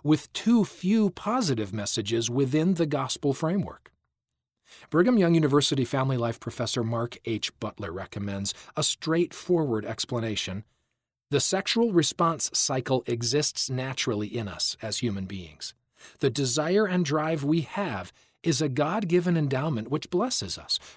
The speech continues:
drawing us naturally and affectionately toward the opposite sex,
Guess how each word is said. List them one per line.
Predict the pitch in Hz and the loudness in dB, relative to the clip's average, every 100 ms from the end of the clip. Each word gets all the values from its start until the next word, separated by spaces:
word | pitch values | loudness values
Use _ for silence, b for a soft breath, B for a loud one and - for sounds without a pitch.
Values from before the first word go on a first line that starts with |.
| - | -2
drawing | 147 147 180 190 | 2 4 4 2
us | 202 | 2
naturally | 165 147 156 - 190 190 | 2 0 -2 2 2 4
and | 175 | 2
affectionately | 202 - 139 - 143 120 139 | 0 0 -4 -2 -2 0 -2
toward | 139 127 113 113 | 0 0 0 -2
the | 117 | -4
opposite | 92 87 - - 139 | -6 -6 -4 -4 -2
sex, | - 208 - | -2 -2 -4